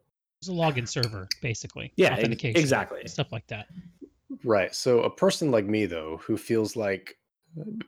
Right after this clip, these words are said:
Speaker 3: because this is mainly why, I look at my years of T F C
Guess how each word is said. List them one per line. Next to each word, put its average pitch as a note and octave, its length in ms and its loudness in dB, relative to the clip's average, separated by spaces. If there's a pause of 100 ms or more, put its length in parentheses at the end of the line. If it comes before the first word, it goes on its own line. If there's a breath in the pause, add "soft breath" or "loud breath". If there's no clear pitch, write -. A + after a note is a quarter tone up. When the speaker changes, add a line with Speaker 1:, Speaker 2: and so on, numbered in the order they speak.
(100)
Speaker 3:
because C3 500 6
this - 160 -8
is A2+ 100 -6
mainly A2 320 4
why, E2+ 260 0
I G#2 140 2
look C3 240 4
at C3+ 160 4 (480)
my G#2 220 2
years G2+ 420 2
of G#2+ 100 -8
T G#2 180 2
F G2+ 100 0
C E2+ 380 -4